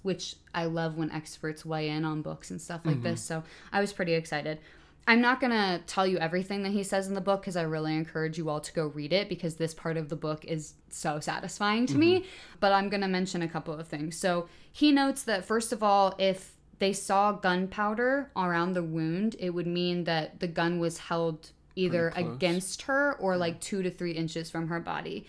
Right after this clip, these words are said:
Speaker 1: And this to him is kind of a signal that indicates suicide. Next, he said that without an autopsy, he wasn't going to guess at the trajectory of the bullet, so
Speaker 2: Mm-hmm.
Speaker 1: he really couldn't say if that trajectory made sense.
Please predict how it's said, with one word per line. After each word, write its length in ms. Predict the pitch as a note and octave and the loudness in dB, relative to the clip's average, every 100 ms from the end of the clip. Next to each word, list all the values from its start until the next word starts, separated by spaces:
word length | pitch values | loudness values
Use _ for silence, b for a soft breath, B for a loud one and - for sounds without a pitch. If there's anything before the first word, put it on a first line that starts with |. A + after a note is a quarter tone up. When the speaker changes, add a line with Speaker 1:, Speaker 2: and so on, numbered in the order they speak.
| - | -2
Speaker 1:
And 380 | G3+ F#3 F#3 E3+ | 2 4 2 4
this 320 | G3 G3 - | 2 4 -2
to 100 | - | -4
him 500 | F3 G3+ F3+ E3+ E3+ - | -2 0 0 0 -4 -6
is 160 | E3+ | -8
kind 360 | - F#3+ F3 F#3 | -4 -4 -2 -2
of 280 | F#3+ F#3+ - - | -4 -8 -12 -8
a 80 | |
signal 560 | G#3+ A#3+ B3 B3+ C4 C4 - | -4 -2 -2 -2 -2 -6 -6
that 120 | G#3+ | -4
indicates 480 | A3 A#3+ A#3+ B3 - | -2 -4 -4 -6 -6
suicide. 640 | A#3+ B3 B3 B3 B3 B3 - - - - | -4 -4 -2 -2 -2 -4 -10 -18 -14 0
Next, 400 | A3 D4+ E4 - | 4 4 4 2
he 100 | D4 | 2
said 240 | C#4+ A#3+ | 4 4
that 100 | G#3+ | 4
without 320 | G#3 G#3+ A3 | 4 4 4
an 120 | A3 G3 | 4 0
autopsy, 800 | E3+ F3+ F#3+ F#3 - G#3 G#3 G3 - | 0 0 -2 -2 -2 -4 -4 -6 -12
he 240 | - G#3+ G3+ | -10 -4 0
wasn't 560 | F#3+ F#3+ F#3+ - - F3+ | 2 2 2 -6 -8 -4
going 320 | F#3+ F3 F3+ | 0 0 -2
to 640 | - F#3 E3+ D#3+ D#3+ D#3+ - | -2 -2 0 0 -2 -4 0
guess 420 | D#3+ G3+ - - | 2 2 -2 -6
at 200 | F3+ F3 | -6 -4
the 220 | F3 E3+ E3 | -2 0 -2
trajectory 680 | - E3+ D#3+ E3 - G3 G3 | -4 -4 -4 -4 -4 0 2
of 160 | E3+ | 0
the 80 | F3+ | -4
bullet, 560 | D#3+ D#3+ E3 A3 G#3+ C3+ | -4 0 2 2 0 -4
so 220 | B2 E3+ | 0 0
Speaker 2:
Mm-hmm. 80 | D#3+ | 0
Speaker 1:
he 120 | F3 | -2
really 300 | D#3+ D#3+ E3 | -2 0 0
couldn't 500 | D#3+ E3 D#3+ D3+ - - | -2 -2 0 0 -2 -6
say 340 | - E3+ E3 | -2 0 0
if 140 | D#3+ E3 | -2 -2
that 160 | D3 | -6
trajectory 460 | - E3 D3+ - D#3+ | -6 -8 -6 -4 -4
made 240 | D#3+ - | -4 -6
sense. 460 | - E3+ C4 D4 | -2 2 2 0